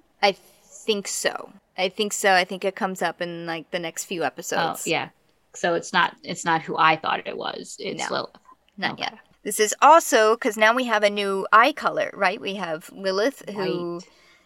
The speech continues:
Speaker 1: is
Speaker 2: Yeah.
Speaker 1: white
Speaker 2: Yes.
Speaker 1: eyes instead of black or red or yellow. So I think they were playing around with, I think I said it once before, but, like, a hierarchy,
Speaker 2: Yeah,
Speaker 1: like, a
Speaker 2: there's
Speaker 1: demon
Speaker 2: a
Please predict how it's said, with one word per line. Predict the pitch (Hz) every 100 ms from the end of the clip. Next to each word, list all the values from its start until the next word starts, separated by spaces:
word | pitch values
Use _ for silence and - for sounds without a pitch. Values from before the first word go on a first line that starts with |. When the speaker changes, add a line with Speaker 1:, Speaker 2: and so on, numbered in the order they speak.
| _
Speaker 1:
is | 196 190 160 151 - - - -
Speaker 2:
Yeah. | 190
Speaker 1:
white | 185 196 -
Speaker 2:
Yes. |
Speaker 1:
eyes | 220 226 226 220 208
instead | 190 - 180 165
of | 151 -
black | 269 330 320 -
or | - 175
red | 226 247 247 240 240 _
or | - 190
yellow. | 220 214 202 202 202 _
So | - 208
I |
think | 269 269
they |
were | 214
playing | - 233 226
around | 202 180 185 190
with, | 185 -
I | 196
think | - 233
I |
said | 196 196 180
it | 151
once | 175 -
before, | 185 - 165 190
but, | 185 190
like, | 190
a |
hierarchy, | 180 190 190 208 240 - 285 370 - 214
Speaker 2:
Yeah, | 208 262 247
Speaker 1:
like, | 220
a |
Speaker 2:
there's | 214 214
Speaker 1:
demon |
Speaker 2:
a | 214